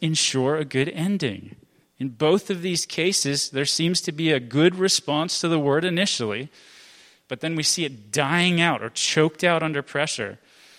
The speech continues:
whether it be from temptations within or hardship bearing down from without. The word doesn't grow in the rocky soil.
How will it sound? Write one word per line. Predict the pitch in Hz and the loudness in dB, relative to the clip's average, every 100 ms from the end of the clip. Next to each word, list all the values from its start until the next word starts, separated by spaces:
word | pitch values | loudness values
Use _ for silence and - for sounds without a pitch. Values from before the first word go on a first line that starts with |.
| - - _ - | -20 -20 _ 0
whether | 151 151 | 2 2
it | |
be | 151 160 | 0 -4
from | 147 131 | -4 -6
temptations | - 160 160 - 170 - 175 143 | -4 -4 -2 -2 0 0 -4 -6
within | 143 139 131 139 214 226 220 | -10 -8 -4 0 2 2 2
or | 151 120 | -2 -6
hardship | - 175 196 180 - 135 127 - | -6 -2 -2 -2 -6 -6 -6 0
bearing | 156 180 185 | 2 2 0
down | 165 165 175 | -2 -2 -4
from | - 135 | -4 -2
without. | 123 147 185 196 - - - - | 2 4 4 4 -4 -20 -20 -6
The | 123 | -4
word | 120 143 175 147 | 0 0 0 2
doesn't | 143 170 156 | 2 2 -6
grow | - 123 135 147 | -4 -2 -2 -2
in | 139 | -4
the | 117 | -4
rocky | 117 123 - | -4 -4 -4
soil. | 143 - 156 160 107 98 | -2 -2 -2 -4 -6 -8